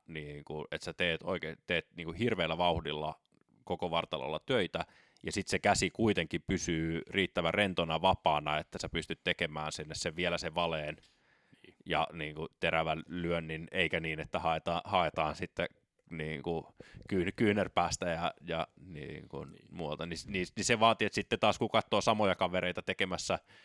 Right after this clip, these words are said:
Speaker 1: oparilla, niin kyllähän se on niinku, niinku tosi hyvin sorminäppäryyttä
Speaker 2: Mm.
Speaker 1: treenataan ja niinku, melkein kyllä se, niinku,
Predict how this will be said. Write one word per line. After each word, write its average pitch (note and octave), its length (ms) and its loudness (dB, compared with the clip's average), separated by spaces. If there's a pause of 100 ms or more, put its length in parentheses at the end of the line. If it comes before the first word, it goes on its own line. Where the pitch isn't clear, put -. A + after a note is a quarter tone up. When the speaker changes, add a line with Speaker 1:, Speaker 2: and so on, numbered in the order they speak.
(380)
Speaker 1:
oparilla, F2+ 680 4
niin D#2+ 220 -10
kyllähän E2 260 -2
se F2 120 -4
on E2+ 180 -2
niinku, D#2+ 420 -8 (400)
niinku D#2+ 440 -8 (640)
tosi F2 320 -2
hyvin E2 280 -6
sorminäppäryyttä E2+ 1000 -4 (160)
Speaker 2:
Mm. - 560 -20 (120)
Speaker 1:
treenataan F2 560 2
ja F2 160 0
niinku, E2+ 420 -6
melkein E2+ 360 -6
kyllä E2+ 140 -4
se, E2+ 80 -4
niinku, E2+ 320 -6